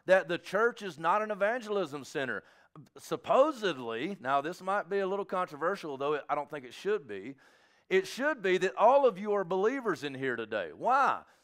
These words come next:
Because believers are the ones being trained in order to be a mature body of Christ. And that all of you believers out there are being trained in the ways of God. You're being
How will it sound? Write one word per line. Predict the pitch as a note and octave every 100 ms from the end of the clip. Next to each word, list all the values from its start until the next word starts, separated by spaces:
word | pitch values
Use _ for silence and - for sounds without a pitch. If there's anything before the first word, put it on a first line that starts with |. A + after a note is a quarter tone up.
| D#3
Because | G#3+ A#3+ A#3
believers | D#3+ G3+ G3 A3 D#4 D4+ G#3+
are | G3+ G3
the | F#3
ones | F3+ G3+ G3
being | C3 F#3+ F3+ C#3+
trained | - F#3+ B3 C4+ G#3 F#3+ G3
in | E3+ F#3
order | - G3+ B3 A#3+ F#3
to | F#3
be | D3+ A3+ A3+
a |
mature | F#3 - G3 A3 G3+
body | G3 G3 F#3+
of | G3+ -
Christ. | A#3+ C4 G3 - - - -
And | G3+
that | G#3+ G#3+
all | G#3 B3+ C#4 B3+
of | G#3+
you | A#3+
believers | G#3 G3+ A3+ D4+ C4+ G#3 E3+
out | E3 C3+
there | A#2+ A2 A#2+ F#3 F#3+ - -
are | G3+
being | E3+ G#3+ G3
trained | - - G#3 A#3+ C#4 C4+ A#3
in |
the | G#3+
ways | F#3+ G3+ A#3 G#3+
of | G#3 F3+ E3
God. | A3+ G3+ C3 D3+
You're | F#3
being | E3+ F#3+ E3+